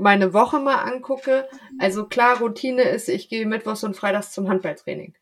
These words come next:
Aber das ist auch eine bewusste Entscheidung. Jetzt hatte ich sechzehn Wochen Pause aufgrund einer Verletzung und das macht mir Spaß und das tut mir gut und, ähm, das ist auch keine Abhängigkeit. Ich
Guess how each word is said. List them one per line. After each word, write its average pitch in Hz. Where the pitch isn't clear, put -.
Aber 202
das 240
ist 254
auch 220
eine 208
bewusste 214
Entscheidung. 277
Jetzt 208
hatte 214
ich 202
sechzehn 208
Wochen 190
Pause 208
aufgrund 190
einer 180
Verletzung 240
und 208
das 208
macht 196
mir 190
Spaß 277
und 208
das 208
tut 240
mir 185
gut 285
und, 202
ähm, 185
das 190
ist 190
auch 196
keine 180
Abhängigkeit. 233
Ich -